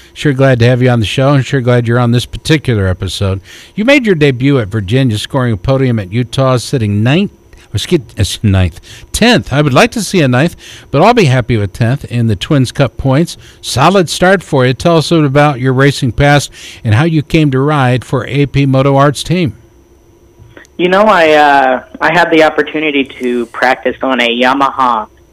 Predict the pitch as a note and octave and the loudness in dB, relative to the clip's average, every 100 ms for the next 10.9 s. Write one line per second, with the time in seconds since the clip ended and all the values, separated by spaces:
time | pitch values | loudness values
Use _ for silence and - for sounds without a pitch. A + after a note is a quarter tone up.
0 | _ - D#3+ D3 D3 C#3 C3 B2 - A#2 | _ -10 -8 -4 -2 0 0 -4 -4 -2
1 | C3+ D#3+ E3 A#2+ - G#2+ - B2+ B2 - | 0 -4 -2 -4 -4 -8 -8 -6 -4 -4
2 | A#2 - - A#2 A#2 - _ _ - D3+ | -6 -8 -6 -4 -6 -10 _ _ -2 0
3 | C#3 B2+ - C#3 - C#3 B2 - A#2+ A#2+ | 2 0 0 -2 -2 -6 -6 -4 -2 -2
4 | - A2+ G2 - - A#2 F#2+ F2 B2+ B2+ | -2 -4 -2 -6 -6 -4 -2 -2 -2 0
5 | A#2+ A#2 - A#2+ A#2 A#2 A2+ A2+ - _ | -2 -4 -2 0 0 0 -4 -8 -20 _
6 | _ _ _ _ - D3 C#3+ D#3 F3 E3 | _ _ _ _ -2 2 2 2 2 -2
7 | D3+ D3 D#3+ D#3+ - A#2 A#2 A2 F#2 A#2+ | 0 0 0 -4 -6 -2 0 0 0 0
8 | A#2+ A2+ A#2 _ _ C3+ C#3 B2+ - - | 0 -4 -10 _ _ -4 -2 -4 -8 -20
9 | - _ B2+ B2+ B2+ C#3+ - D3+ D3 - | -20 _ -4 0 0 0 -2 -2 -2 -2
10 | D3 D3 D#3+ - A#2+ A#2+ A2+ A2 | 0 2 0 -4 -2 -2 -2 -6